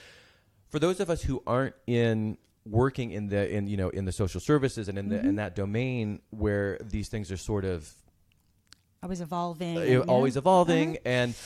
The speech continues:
Speaker 1: I'm, I'm, half the time I'm afraid to say L G B T 'cause I'm afraid it's the wrong term. And, uh,
Speaker 2: Mm-hmm.
Speaker 1: so first of all, how do we know what the right term is,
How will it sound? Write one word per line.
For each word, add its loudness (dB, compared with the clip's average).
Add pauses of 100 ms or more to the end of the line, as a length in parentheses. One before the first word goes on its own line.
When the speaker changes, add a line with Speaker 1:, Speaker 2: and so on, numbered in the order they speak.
(340)
Speaker 1:
I'm, 2
I'm, 0
half -2
the -10
time 0
I'm -2
afraid -4
to -8
say 0
L 0
G -2
B -4
T -4
'cause -2
I'm 0
afraid 0
it's -8
the -2
wrong 0
term. -2
And, 0
uh, -2
Speaker 2:
Mm-hmm. -2
Speaker 1:
so 0
first -6
of -4
all, 4 (800)
how -4
do 0
we -2
know 0
what -2
the -4
right -2
term -4
is, 2